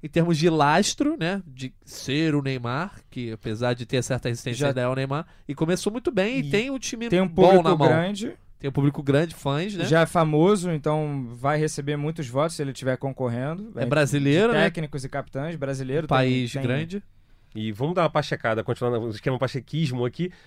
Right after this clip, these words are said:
Speaker 3: Se até foi você que subiu uma, uma matéria, uma entrevista dele pro Mirror, né, Natan? Essa
Speaker 1: Não fui
Speaker 3: semana.
Speaker 1: eu não, mas
Speaker 3: Mas enfim,
Speaker 1: eu vi.
Speaker 3: a entrevista, se ele foi sincero na entrevista, é uma entrevista que dá um alento também. Ele, ele, ele reconhecendo que precisa me-, melhorar a comunicação dele,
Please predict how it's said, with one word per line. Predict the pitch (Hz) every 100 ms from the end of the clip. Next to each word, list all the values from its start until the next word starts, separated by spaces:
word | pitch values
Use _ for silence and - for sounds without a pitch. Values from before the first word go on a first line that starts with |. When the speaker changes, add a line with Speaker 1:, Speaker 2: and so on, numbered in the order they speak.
| -
Speaker 3:
Se | -
até | 151 165 185
foi | - 165
você | 151 -
que | 160
subiu | - 143
uma, | 147 143 135 127
uma | 127
matéria, | 127 123 - 131 131
uma | 135
entrevista | 131 139 -
dele | 127 139
pro | 143
Mirror, | 127 147 127 110 104
né, | 110 120
Natan? | 104 98 101
Essa | 104
Speaker 1:
Não | 143
fui | 143
Speaker 3:
semana. | 170 165
Speaker 1:
eu |
não, | 147
mas | 131 123 -
Speaker 3:
Mas | 139 151
enfim, | 160 175 143
Speaker 1:
eu |
vi. | 139 143 127 -
Speaker 3:
a | 151 208
entrevista, | - 180 123 196 247 - 98 85 - - - -
se | 165
ele |
foi | 117 110
sincero | - - 120 139 139 107
na | 98
entrevista, | 101 107 120 143 - - -
é |
uma | 135
entrevista | 147 165
que | 190
dá | 190 226
um | 339
alento | 214 165 151 135
também. | 143 131 120 110
Ele, | 143
ele, | 147 170 147
ele | 165
reconhecendo | 139 147 175 156 - 165 196 165
que | 165
precisa | - 160 151
me-, | 147
melhorar | 123 131 120 120
a |
comunicação | - 123 117 104 117
dele, | 98 127 143 135 127